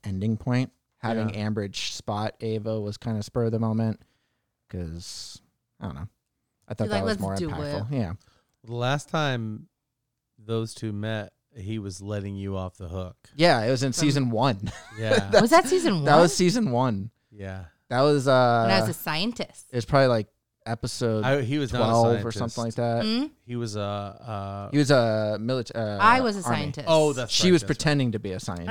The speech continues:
Speaker 3: Um, well, technically.
Speaker 1: Okay.
Speaker 3: I was a
Speaker 1: You're an
Speaker 3: scientist.
Speaker 1: environmentalist, I guess. Whatever.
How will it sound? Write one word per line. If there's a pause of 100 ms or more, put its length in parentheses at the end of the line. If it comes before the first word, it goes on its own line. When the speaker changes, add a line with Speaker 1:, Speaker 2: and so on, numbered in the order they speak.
Speaker 3:
Um,
well,
technically. (140)
Speaker 1:
Okay.
Speaker 3:
I (300)
was (160)
a
Speaker 1:
You're
an
Speaker 3:
scientist.
Speaker 1:
environmentalist,
I
guess.
Whatever.